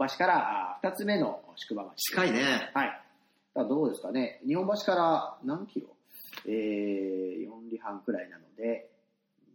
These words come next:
Speaker 1: 十六、十、十六、十八キロくらいですか？まあ、十八から二十キロくらい。
Speaker 2: まあ。
Speaker 1: それくらいですかね。
Speaker 2: まあ、今でもね、大田区の隣でもう、
Speaker 1: はい。
Speaker 2: 戸田、都と県の境だからね。
Speaker 1: そうですね。
Speaker 2: ああ。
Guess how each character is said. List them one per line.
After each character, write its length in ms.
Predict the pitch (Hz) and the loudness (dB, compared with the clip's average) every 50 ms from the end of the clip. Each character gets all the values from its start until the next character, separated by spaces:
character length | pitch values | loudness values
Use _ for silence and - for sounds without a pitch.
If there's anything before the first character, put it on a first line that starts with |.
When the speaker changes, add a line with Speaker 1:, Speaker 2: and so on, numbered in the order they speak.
| _ _ - _ _ _ _ _ _ _ _ _ _ _ _ _ _ _ _ _ _ - - - - - _ _ _ _ _ _ - - _ _ _ _ - _ _ _ _ _ _ | _ _ -20 _ _ _ _ _ _ _ _ _ _ _ _ _ _ _ _ _ _ -20 -20 -20 -20 -20 _ _ _ _ _ _ -20 -20 _ _ _ _ -20 _ _ _ _ _ _
Speaker 1:
十 420 | - 123 135 135 135 135 135 131 127 | 0 4 4 6 6 6 6 4 4
六、 600 | 127 127 127 - - 135 127 120 120 117 117 - - - - - | 4 2 0 0 0 0 2 2 2 2 0 -2 -6 -18 -10 -4
十、 180 | 120 135 - - - _ _ _ _ _ 113 | -2 -2 -2 -2 -8 _ _ _ _ _ -10
十 100 | 113 117 | -6 -6
六、 140 | 113 110 - - - | -6 -6 -8 -8 -4
十 140 | - 135 147 | 0 2 2
八 260 | 143 147 147 - - | 2 2 -2 -2 -2
キ 100 | - 156 | 0 2
ロ 80 | 143 143 | 2 4
く 80 | 147 147 | 4 2
ら 60 | 98 | 0
い 40 | - | -2
で 60 | - | -4
す 60 | - | -6
か？ 200 | 104 117 - - - - | -8 -8 -8 -10 -12 -12
ま 100 | 90 90 | -12 -12
あ、 40 | |
十 120 | - 104 107 | -8 -6 -8
八 160 | 101 - - | -6 -6 -6
か 80 | - 87 | -8 -8
ら 60 | 85 | -8
二 60 | 85 | -10
十 40 | - | -10
キ 60 | - | -6
ロ 40 | 117 | -2
く 60 | 151 | 0
ら 40 | 156 | 2
い。 20 | 147 | 2
Speaker 2:
ま 240 | 117 95 92 - - - | 2 2 0 -2 -4 -8
あ。 20 | - - | -8 -2
Speaker 1:
そ 100 | - 131 | 0 2
れ 80 | 143 | 2
く 80 | - 160 | 4 4
ら 80 | 151 | 4
い 20 | 151 | 4
で 40 | 151 | 2
す 100 | - - | 0 -4
か 80 | - - | -6 -8
ね。 260 | 101 101 - - _ _ - | -10 -12 -12 -14 _ _ -4
Speaker 2:
ま 140 | - 156 165 | 0 2 2
あ、 40 | 160 | 4
今 200 | 180 220 247 233 | 4 4 4 4
で 80 | 185 | 4
も 160 | 120 101 95 95 | 4 2 2 2
ね、 340 | 113 127 123 110 - - - _ _ _ _ _ _ - | 2 0 0 0 -4 -6 -14 _ _ _ _ _ _ -2
大 140 | 113 120 123 | 0 2 2
田 100 | 160 190 185 | 2 2 2
区 80 | 190 | 2
の 100 | 147 117 | 2 0
隣 280 | - 101 110 110 107 110 | 0 0 -2 0 0 0
で 80 | 110 | 2
も 320 | 110 139 127 - - - - - _ _ _ _ | 2 2 2 2 0 -2 -6 -16 _ _ _ _
う、 40 | - | -2
Speaker 1:
は 80 | 123 - | -2 -2
い。 100 | - - - - 101 101 - _ _ _ - | -2 -6 -12 -18 -20 -20 -20 _ _ _ 0
Speaker 2:
戸 120 | 131 120 | 2 4
田、 120 | - 165 165 - - | 4 4 4 2 0
都 120 | - 175 - | -2 -2 0
と 140 | 143 110 | 0 0
県 200 | - 147 143 127 | 2 4 4 4
の 80 | 110 92 | 4 2
境 140 | - - 92 | -2 -4 -4
だ 20 | |
か 80 | - 117 | -2 0
ら 80 | 147 | 0
ね。 260 | 151 127 - - - - | 2 0 -2 -4 -8 -6
Speaker 1:
そ 200 | - - 170 - | 0 2 2 2
う 40 | - | 2
で 80 | - - | 0 -4
す 100 | - 117 | -2 0
ね。 160 | 147 165 - | 0 0 0
Speaker 2:
あ 240 | 95 90 82 80 | -4 -6 -8 -8
あ。 20 | - | -12